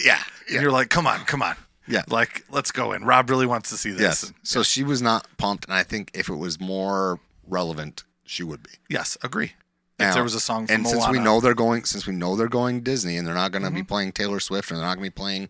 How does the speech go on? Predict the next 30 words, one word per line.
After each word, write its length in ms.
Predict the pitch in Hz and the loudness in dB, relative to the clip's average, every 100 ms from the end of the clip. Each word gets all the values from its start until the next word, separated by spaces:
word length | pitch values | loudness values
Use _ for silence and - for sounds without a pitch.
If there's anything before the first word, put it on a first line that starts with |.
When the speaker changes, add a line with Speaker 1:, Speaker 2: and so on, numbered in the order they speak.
| - | -16
Speaker 2:
Mm-hmm. 260 | 95 98 101 | -20 -18 -8
Speaker 1:
you 40 | 98 | -2
know, 320 | 92 87 - _ _ _ _ _ | 0 0 -6 _ _ _ _ _
uh, 260 | 80 76 64 _ _ | -6 -6 -10 _ _
you 80 | - | -14
know, 80 | 71 - | -12 -8
Coldplay 640 | - 110 95 - 98 98 | -4 -4 -4 -4 -2 -2
or 120 | 98 82 | -2 -2
whatever. 320 | 92 101 - | -4 -4 -4
I 120 | 85 | -4
don't 80 | 78 | -2
know. 120 | 95 - | -4 0
Speaker 2:
Or 120 | 196 | 2
even 240 | 139 127 127 | 2 0 0
current 280 | 139 123 104 | 2 2 0
con-, 200 | 123 120 | -4 -2
there's 240 | 123 117 | -4 -2
no 180 | 127 117 | -2 -2
Carrie 340 | - 131 123 120 | 0 0 2 2
Underwood, 480 | 135 113 104 92 98 | 0 -2 -4 -8 -6
or 100 | 101 | 0
Speaker 1:
Right. 120 | 107 | 2
Speaker 2:
let's, 200 | 90 - - | 2 -4 -8
you 160 | 110 110 | -10 -8
know, 100 | 110 | -2
let's 120 | 117 | 0
Speaker 1:
Yeah. 60 | 113 | 0
Speaker 2:
go 80 | |
with 180 | 113 104 | -2 -4
current. 320 | - 110 107 | -2 -2 -4